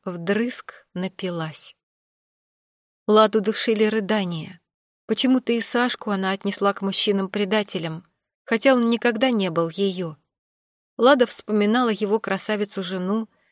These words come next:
белобрысого сынишку, и слезы полились потоком. Их невозможно было остановить. Она плакала и плакала, и пила. С этого дня ее жизнь покатилась под откос.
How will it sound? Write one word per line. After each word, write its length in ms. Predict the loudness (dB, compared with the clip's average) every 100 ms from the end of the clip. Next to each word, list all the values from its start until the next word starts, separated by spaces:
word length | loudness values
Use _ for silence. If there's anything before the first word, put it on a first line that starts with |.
| _ 0
белобрысого 640 | 4 4 4 0 -4 -8
сынишку, 680 | -6 -2 0 -2 -4 -10 -20 _ _ _ -6
и 80 | -4
слезы 540 | 0 2 2 2 -4
полились 540 | -2 -2 0 -2 -6
потоком. 680 | -8 -10 -8 -8 -8 -12 -12 _ _ _ _ _ _ _ _
Их 220 | -2 2
невозможно 580 | 4 4 4 2 -2 -4
было 240 | -4 -4 -4
остановить. 720 | -6 -6 -4 -4 -6 -8 -20 _ _ -6
Она 280 | -2 -2 -4
плакала 720 | -2 2 2 2 -4 -4 -4 -6
и 140 | -10 -8
плакала, 720 | -6 -4 -6 -8 -12 -14 -14 _ _ _
и 180 | -4 -4
пила. 560 | -2 -4 -2 -2 -6 -10 _ _ _ _ _ _ _ _ _
С 140 | -2 4
этого 360 | 4 6 4
дня 240 | 6 4 4
ее 340 | 2 0 0
жизнь 380 | 2 0 0 -2
покатилась 640 | -2 -2 -4 -2 -2 -2 -4
под 180 | -4
откос. 600 | -4 -8 -10 -10 -10 -14